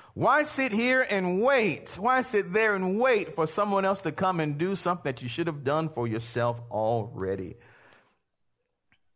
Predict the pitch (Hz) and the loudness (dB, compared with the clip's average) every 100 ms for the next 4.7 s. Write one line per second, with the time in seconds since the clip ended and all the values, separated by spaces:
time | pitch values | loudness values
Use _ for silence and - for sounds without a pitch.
0 | _ _ _ - 180 220 196 208 196 185 | _ _ _ -2 0 2 2 2 2 0
1 | 165 202 147 151 117 95 73 73 _ _ | 0 -2 0 0 0 -2 -6 -14 _ _
2 | _ _ _ _ _ _ _ _ - 170 | _ _ _ _ _ _ _ _ -4 0
3 | 180 151 180 190 135 123 - 294 415 403 | 0 2 2 2 0 -4 -4 2 4 4
4 | 330 220 202 190 170 147 147 | 2 -2 -2 0 -2 -4 -10